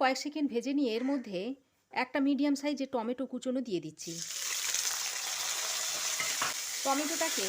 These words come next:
ভালোভাবে ভেজে নিতে হবে। টমেটোটাকে এবার একটু ভালো করে ভেজে নিচ্ছি। টমেটো বেশ ভাজা ভাজা হয়ে এলে এবার এর মধ্যে যে মশলাটা আমি বেটে রেখেছিলাম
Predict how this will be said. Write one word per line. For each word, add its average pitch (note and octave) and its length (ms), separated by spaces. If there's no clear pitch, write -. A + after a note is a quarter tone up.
ভালোভাবে B3 520
ভেজে F#3 260
নিতে E3+ 240
হবে। E3 160
টমেটোটাকে C#4+ 640
এবার G#3+ 220
একটু B3 140
ভালো A3 240
করে A3 140
ভেজে F#3 340
নিচ্ছি। D#3+ 280
টমেটো D4 420
বেশ D#4 160
ভাজা A#3 260
ভাজা C4 260
হয়ে B3+ 260
এলে A#3 180
এবার C#4 180
এর A3+ 80
মধ্যে B3 340
যে D4 80
মশলাটা C#4 440
আমি D4+ 160
বেটে A#3+ 240
রেখেছিলাম D4+ 480